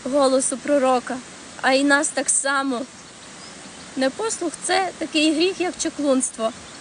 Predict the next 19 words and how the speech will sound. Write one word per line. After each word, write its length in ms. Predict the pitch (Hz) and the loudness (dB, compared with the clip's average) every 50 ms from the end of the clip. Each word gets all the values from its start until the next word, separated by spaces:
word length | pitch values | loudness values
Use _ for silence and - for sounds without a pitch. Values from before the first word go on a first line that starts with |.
| - - - - - | -18 -18 -16 -8 -6
Якщо 320 | 269 339 339 - - 339 | -4 -2 -2 2 6 6
я 120 | 285 294 302 | 6 6 6
десь 220 | 277 381 - - | 2 -2 0 2
роблю 240 | 311 294 269 302 339 - | 2 2 4 2 0 0
по-своєму, 680 | - 277 - - - 285 302 302 302 294 285 277 269 | 0 0 0 0 0 2 4 6 6 6 4 4 2
не 120 | 269 269 262 | 2 2 2
так, 260 | - 277 277 285 277 - | 4 4 4 4 4 0
як 120 | 262 240 240 | -2 -2 2
каже 440 | - 285 277 269 277 262 269 247 240 | 4 4 4 6 4 4 2 0 -2
Біблія, 480 | 254 254 285 262 254 262 330 370 262 254 | -2 -2 -4 -2 -2 0 0 2 2 2
не 120 | 269 254 | 0 2
так, 180 | - 269 262 311 | 2 0 0 0
як 140 | - 311 - | -2 -6 0
каже 300 | - 262 262 269 - 285 - - | 2 2 2 2 0 -4 -2 2
пастор, 440 | 277 262 262 320 - - - 294 277 - - - - - - - - | 4 4 4 4 2 -2 -4 -6 -8 -8 -12 -18 -18 -18 -18 -12 -6
то 60 | - 269 | -2 2
я 180 | 269 294 339 | 2 2 2
тоді 260 | - 381 349 330 339 | 2 -2 -2 -2 -2
чаклую. 560 | 330 - 339 - - 302 302 359 359 302 330 | -2 -2 -4 -4 -4 -2 0 0 2 0 0